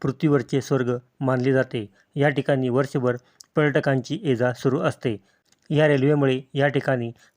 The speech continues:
देशांतर्गत तसेच विदेशी पर्यटकांचाही ओढा वाढेल. या रेल्वेचा लाभ तेथील शेतकऱ्यांनाही मिळणार आहे.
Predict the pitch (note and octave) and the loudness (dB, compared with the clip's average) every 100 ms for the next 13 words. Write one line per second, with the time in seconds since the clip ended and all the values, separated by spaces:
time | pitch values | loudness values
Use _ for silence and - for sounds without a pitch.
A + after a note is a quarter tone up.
0 | - C#3 - D3 C#3+ C#3 A#2+ - - D3 | -4 -2 0 -2 -2 -2 -2 -4 -4 -2
1 | C#3 A#2+ - C3+ C3 C#3+ D#3 D3 C3 B2+ | -2 -4 -4 -2 -2 -2 -4 -4 -2 0
2 | C3+ C3 B2+ B2 A#2+ B2 _ _ D3 B2 | 0 -2 -2 -4 -4 -8 _ _ -2 2
3 | A#2+ B2 A#2 G2+ F#2+ _ _ _ _ D#3+ | 2 2 0 -4 -10 _ _ _ _ 0
4 | D3+ D3+ C3+ D3 C#3+ C3+ B2 B2+ - - | 2 4 4 2 2 2 2 0 -4 -4
5 | C#3 C3+ D3 D3+ - D#3 C#3+ C#3 B2+ C3+ | -2 -4 -4 -4 -2 0 2 2 0 -2
6 | C#3+ B2 A#2 D#3+ E3 A2+ | -4 -4 -2 -2 -2 -2